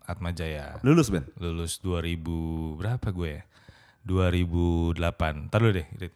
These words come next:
Speaker 1: Ini mic gue kecil banget.
Speaker 2: Enggak, di gua normal, Pak.
Speaker 1: Hah?
Speaker 2: Di gua normal.
Speaker 1: Tadi a-, ada sempet kayak
Speaker 2: Iya, benar, sempet ada hilang.
Speaker 1: Yuk, yuk, yuk.
Speaker 2: Udah ya?
Speaker 1: Iya.
Speaker 2: Enggak, lu lulus nggak? Pertanyaan gua bukan lulusan berapa.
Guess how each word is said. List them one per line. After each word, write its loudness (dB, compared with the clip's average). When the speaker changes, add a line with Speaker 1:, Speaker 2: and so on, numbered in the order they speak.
Speaker 1:
Ini -10
mic -4
gue -6
kecil -6
banget. -4
Speaker 2:
Enggak, 0
di 0
gua 0
normal, -4
Pak. -16
Speaker 1:
Hah? 4
Speaker 2:
Di -6
gua 0
normal. 0
Speaker 1:
Tadi 6
a-, -4
ada 0
sempet -2
kayak -2
Speaker 2:
Iya, 6
benar, 4
sempet -4
ada -6
hilang. -6
Speaker 1:
Yuk, 0
yuk, -4
yuk. -2
Speaker 2:
Udah 0
ya? 0
Speaker 1:
Iya. 2
Speaker 2:
Enggak, 2
lu 6
lulus 8
nggak? 0
Pertanyaan 2
gua 0
bukan 0
lulusan 0
berapa. -2